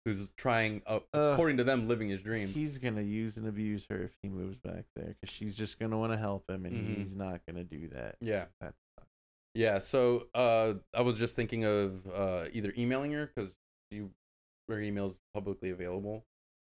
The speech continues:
Speaker 1: or just sending her a text on the Venmo the next
Speaker 2: Mm-hmm.
Speaker 1: month and being like, "Hey, just so you know, this is Matt's last month.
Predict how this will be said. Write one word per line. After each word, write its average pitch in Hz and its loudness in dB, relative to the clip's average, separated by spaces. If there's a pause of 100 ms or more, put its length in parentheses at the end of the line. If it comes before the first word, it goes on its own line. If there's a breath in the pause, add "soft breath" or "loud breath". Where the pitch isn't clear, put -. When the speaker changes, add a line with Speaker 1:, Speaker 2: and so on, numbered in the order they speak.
(100)
Speaker 1:
or 113 6
just 101 -4
sending 107 0
her 98 0
a 90 -4
text 98 -4
on 101 2
the 92 0
Venmo 110 0 (180)
the 107 0
next 107 -2
Speaker 2:
Mm-hmm. 104 0
Speaker 1:
month 127 0
and 107 -4
being 104 0
like, 101 0
"Hey, 139 4
just 127 -2
so 135 -2
you 127 2
know, 123 4
this 120 -2
is 113 -6
Matt's 113 0
last 107 0
month. 107 -4